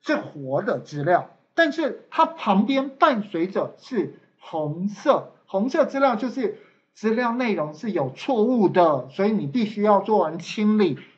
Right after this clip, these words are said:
做完清理之后，它才会给你正确的颜色判断，这样可以了解吗？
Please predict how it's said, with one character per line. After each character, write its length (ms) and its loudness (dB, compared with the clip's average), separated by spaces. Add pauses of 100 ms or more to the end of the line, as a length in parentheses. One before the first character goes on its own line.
做 180 2
完 180 2
清 280 -6
理 160 -4
之 180 -6
后， 340 2
它 160 0
才 200 -4
会 120 -2
给 200 -2
你 280 -2 (220)
正 320 4
确 320 0
的 260 -4 (520)
颜 340 -4
色 480 0 (800)
判 260 -2
断， 280 0 (320)
这 80 -2
样 100 -2
可 140 -6
以 20 -4
了 160 -2
解 160 -4
吗？ 300 -14